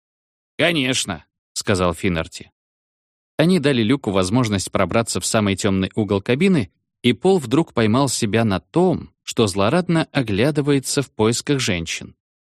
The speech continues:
Люк принялся разоблачаться, бормоча что-то про себя. Он с изрядным грохотом бросил пояс с кинжалом на стол.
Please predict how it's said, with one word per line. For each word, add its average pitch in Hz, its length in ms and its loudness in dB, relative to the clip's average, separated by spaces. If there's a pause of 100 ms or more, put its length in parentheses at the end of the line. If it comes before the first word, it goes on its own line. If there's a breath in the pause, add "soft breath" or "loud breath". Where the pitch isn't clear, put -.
(440)
Люк 113 280 0
принялся 98 520 0
разоблачаться, 90 840 -2 (320)
бормоча 101 520 0
что-то 107 320 -2
про 110 140 -4
себя. 98 400 -4 (720)
Он 120 140 2
с - 140 -4
изрядным 147 520 2
грохотом 151 600 0
бросил 131 420 0
пояс 123 360 2
с - 80 -6
кинжалом 110 560 0
на 143 100 0
стол. 71 440 -8